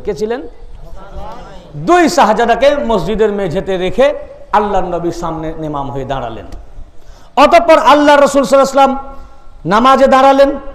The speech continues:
আর আল্লাহ রসুল রুকুতে যাওয়ার পর সাজদায় গেলেন। হুজুর যখন সাজদায় গেলেন, তো আর হুজুর তো মাথা তুলতেছেন না, উনি আর মাথা তুলছেন না।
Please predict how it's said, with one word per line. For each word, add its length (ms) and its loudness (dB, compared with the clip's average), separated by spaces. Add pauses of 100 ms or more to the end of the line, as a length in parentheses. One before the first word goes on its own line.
(480)
আর 260 8 (360)
আল্লাহ 300 2
রসুল 280 -4
রুকুতে 560 -4
যাওয়ার 240 2
পর 200 -4
সাজদায় 520 -2
গেলেন। 260 -6 (800)
হুজুর 300 0
যখন 260 0
সাজদায় 520 0
গেলেন, 320 -2 (680)
তো 360 -2
আর 240 2
হুজুর 340 -6
তো 80 -4
মাথা 280 -6
তুলতেছেন 480 -10
না, 180 -12 (1900)
উনি 200 -4
আর 220 0
মাথা 280 -6
তুলছেন 320 -10
না। 160 -14